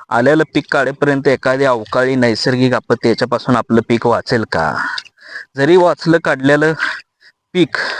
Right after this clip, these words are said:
पिकाला चांगला बाजारभाव भेटेल का, अशा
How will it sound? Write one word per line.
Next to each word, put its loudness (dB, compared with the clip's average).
पिकाला -2
चांगला -2
बाजारभाव -2
भेटेल -2
का, -4
अशा -2